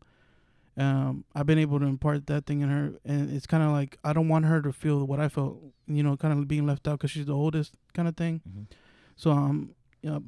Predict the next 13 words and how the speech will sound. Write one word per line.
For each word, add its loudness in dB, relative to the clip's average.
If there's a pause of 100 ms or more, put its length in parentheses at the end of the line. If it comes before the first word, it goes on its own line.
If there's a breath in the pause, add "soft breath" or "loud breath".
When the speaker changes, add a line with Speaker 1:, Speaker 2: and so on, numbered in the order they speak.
Speaker 1:
I -2
pay 6
attention 0
to -2
her. 0 (520 soft breath)
The 0
second 0
one, 2
Leia, 0
um, -2 (180)
she, -2 (260)
she's -4
a, -2